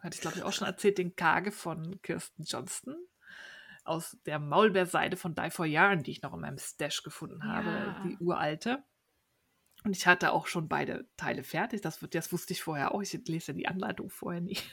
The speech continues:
Speaker 1: Ich
Speaker 2: Das ist dieses blaue, ne?
Speaker 1: Ja.
Speaker 2: Ja.
Speaker 1: Ähm, das wird ja in Einzelteilen gestrickt, hat eine total
Speaker 2: Mhm.
Speaker 1: abgefahrene Konstruktion. Also der Rücken hat gleichzeitig noch die Schulterteile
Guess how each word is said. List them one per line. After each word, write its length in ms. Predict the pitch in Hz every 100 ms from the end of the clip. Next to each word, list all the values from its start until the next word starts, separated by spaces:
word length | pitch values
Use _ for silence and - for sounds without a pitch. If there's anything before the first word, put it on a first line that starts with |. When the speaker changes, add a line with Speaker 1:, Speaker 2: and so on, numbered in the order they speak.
| - - -
Speaker 1:
Ich 260 | 208 185 -
Speaker 2:
Das 160 | 196
ist 160 | 226 233
dieses 300 | 233 233 233
blaue, 480 | 214 208 214 214 185
ne? 300 | 180 233 277
Speaker 1:
Ja. 300 | 190 180 - - _ _ _ _ -
Speaker 2:
Ja. 140 | -
Speaker 1:
Ähm, 200 | 156 160
das 160 | 165 -
wird 120 | 165
ja 80 | 165
in 60 | -
Einzelteilen 640 | - 220 214 - 208 208
gestrickt, 340 | 208 - 196 175
hat 120 | -
eine 100 | 175
total 580 | 180 - - 175 180 185
Speaker 2:
Mhm. 60 | -
Speaker 1:
abgefahrene 800 | 175 - 165 - 165 147 156 175
Konstruktion. 960 | - 160 - 165 - - - 170 165 _ _ _
Also 240 | - 160 165
der 240 | 165 160
Rücken 540 | 196 - 262 262 262 - - -
hat 240 | 185 -
gleichzeitig 720 | - 165 208 - - 185 196 190
noch 140 | 175
die 120 | -
Schulterteile 1120 | - - 185 190 160 - - 135 135 135 -